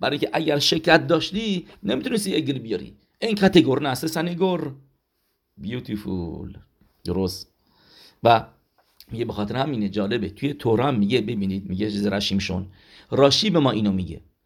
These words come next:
لخپر الخطا ایگل. ولی توی تورا ننوشته، نمیاد بگه که بگه، «الان معصه ها ایگل.» اصلاً حرفی راجع به معصه ایگل نمیگه. چون که اگر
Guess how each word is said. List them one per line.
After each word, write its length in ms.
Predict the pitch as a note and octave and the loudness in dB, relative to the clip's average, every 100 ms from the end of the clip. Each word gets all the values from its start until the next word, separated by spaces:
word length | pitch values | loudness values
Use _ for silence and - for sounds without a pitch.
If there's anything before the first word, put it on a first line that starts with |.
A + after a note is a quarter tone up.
| _ | _
لخپر 480 | B2 C3 A#2 G#2 B2 | 0 2 2 2 2
الخطا 380 | A2 - A2 C#2+ | 2 0 -2 0
ایگل. 260 | G2 E2+ - _ _ _ _ - - - | -2 -4 -12 _ _ _ _ -20 -6 0
ولی 180 | C3 | 0
توی 240 | B2+ C#3 C3+ | 0 0 0
تورا 280 | C3+ C3+ E3 | 2 2 4
ننوشته، 680 | G3+ G#3+ E3+ - G#2+ G#2 - _ _ - | 4 6 4 4 2 2 0 _ _ -4
نمیاد 380 | D3 F#3+ D#3+ G#2+ | 0 2 2 0
بگه 360 | A2+ G#2 G2+ - _ _ _ _ _ | 0 2 0 -6 _ _ _ _ _
که 180 | - B2+ | 0 0
بگه، 400 | A2+ A#2 B2 A2 - - | 0 -2 0 0 -6 2
«الان 220 | B2+ B2+ | 4 4
معصه 340 | B2 A#2+ A2+ C3+ | 2 0 4 6
ها 60 | |
ایگل.» 300 | B2 C3 A#2+ | 6 2 0
اصلاً 220 | G#2+ G#2 C#3 | -2 -4 0
حرفی 280 | D#3 F3+ | 2 2
راجع 220 | D3+ C#3 D3 | 2 2 2
به 80 | |
معصه 320 | D3+ C3 C3+ D3 | 2 0 0 -2
ایگل 180 | C3+ | -2
نمیگه. 400 | D#3 F#3+ A#2 F2+ - _ _ _ - - | 0 0 0 -6 -10 _ _ _ -20 -12
چون 120 | - | -6
که 140 | - | 0
اگر 360 | D#3 C#3+ B2+ - | 2 4 4 2